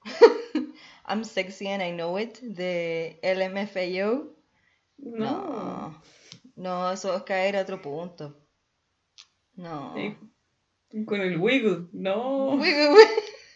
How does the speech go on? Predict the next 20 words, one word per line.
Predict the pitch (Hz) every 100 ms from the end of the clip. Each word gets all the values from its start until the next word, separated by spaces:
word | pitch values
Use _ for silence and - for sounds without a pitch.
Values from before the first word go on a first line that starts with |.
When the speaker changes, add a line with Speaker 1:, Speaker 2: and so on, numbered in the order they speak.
| -
Speaker 1:
<laughs> | -
Horrible. | 233 226 240 269 269 269 277 294 - 294 - 539 523 - -
No, | 185 180
no, | 196
no, | 190 175
vete. | - 196 147 - _ - _ _ _ _ _ _ _ _ _ _ -
Pésimo. | 175 208 165 156 - _ _ _
Speaker 2:
Hay | - 240
otras | 294
canciones | 339 302 320 339
que | 339
no | 320
tienen | 226 277 311
mucho | 330 330 320
contenido. | 302 285 277 277 208 196 - _ _ _ _ _ _ _ _ _
Como | - 214 208 202 208 - _ _
Speaker 1:
Ujú. | 214 196 170 226
Speaker 2:
Taki | 214 190 214
Taki. | 233 226 214 226 233 - _ _ _ _ _ _ _ _ _ _ _ _ _ _ _
De, | 208 233